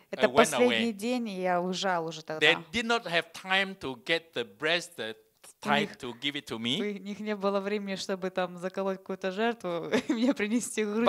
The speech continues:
Speaker 1: груди-,
Speaker 2: the next
Speaker 1: грудинку
Speaker 2: time,
Speaker 1: и плечо, но на следующий раз
Speaker 2: the next time I went back to
Speaker 1: я
Speaker 2: Mongolia,
Speaker 1: приехал в Монголию,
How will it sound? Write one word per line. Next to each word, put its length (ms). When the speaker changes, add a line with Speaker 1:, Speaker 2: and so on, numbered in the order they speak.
Speaker 1:
груди-, 100
Speaker 2:
the 140
next 360
Speaker 1:
грудинку 520
Speaker 2:
time, 80
Speaker 1:
и 20
плечо, 600
но 120
на 120
следующий 480
раз 440
Speaker 2:
the 160
next 280
time 300
I 100
went 280
back 180
to 80
Speaker 1:
я 40
Speaker 2:
Mongolia, 720
Speaker 1:
приехал 400
в 40
Монголию, 640